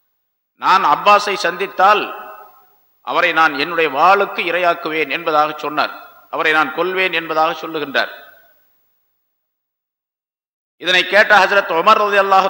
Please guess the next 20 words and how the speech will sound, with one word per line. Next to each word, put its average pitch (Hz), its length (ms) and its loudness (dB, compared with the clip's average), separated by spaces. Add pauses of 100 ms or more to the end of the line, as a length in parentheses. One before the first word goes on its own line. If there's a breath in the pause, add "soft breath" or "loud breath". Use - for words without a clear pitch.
தஆலா 185 320 4
அன்ஹு 175 140 -6
அவர்கள் 175 360 -2 (920)
ரசூலுல்லாஹி 202 580 0
ஸல்லல்லாஹு 185 500 2
அலைஹி 175 240 -2
வஸல்லம் 170 420 -4
அவர்களிடத்திலே 170 580 -2
இதை 156 240 -6
சொல்லி 160 320 -8
சொன்னார்கள். 151 400 -2
அல்லது 196 240 0
ரசூலுல்லாஹி 202 460 -2
ஸல்லல்லாஹு 185 340 0
அலைஹி 175 160 -4
வஸல்லம் 175 220 -6
அவர்களுக்கு 175 400 -4
இந்த 175 120 -10
செய்தி 175 360 -8
தெரிந்தது. 165 460 -6